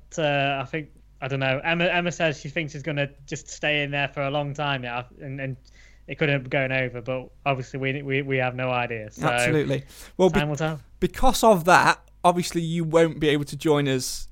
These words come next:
Speaker 2: in person next week, which is a real shame. We'd love you to, but obviously
Speaker 1: I might be able to, yeah.
Speaker 2: I mean,
Speaker 1: We'll, we'll, we'll see.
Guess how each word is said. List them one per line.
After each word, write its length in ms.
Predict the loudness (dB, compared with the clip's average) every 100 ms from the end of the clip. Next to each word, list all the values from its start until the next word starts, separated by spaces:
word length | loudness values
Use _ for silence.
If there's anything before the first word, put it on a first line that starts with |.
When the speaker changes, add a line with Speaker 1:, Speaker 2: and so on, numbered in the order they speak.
| -2
Speaker 2:
in 160 | 0
person 460 | 2 4 4 2 -2
next 220 | -4 -2
week, 120 | -2 -2
which 160 | -2
is 80 | 0
a 60 | 6
real 260 | 6 6
shame. 460 | 4 2 2 0 2
We'd 180 | 2 6
love 180 | 6 4
you 80 | -4
to, 220 | -2 0
but 140 | 4
obviously 360 | 4 4 0 4
Speaker 1:
I 60 | 4
might 120 | 4
be 60 |
able 180 | -2 -4
to, 180 | -6 -6
yeah. 200 | -6 -8 -10
Speaker 2:
I 60 | -8
mean, 200 | -6 -4
Speaker 1:
We'll, 160 | -4 -4
we'll, 120 | -4
we'll 160 | -4 -4
see. 260 | -6 -12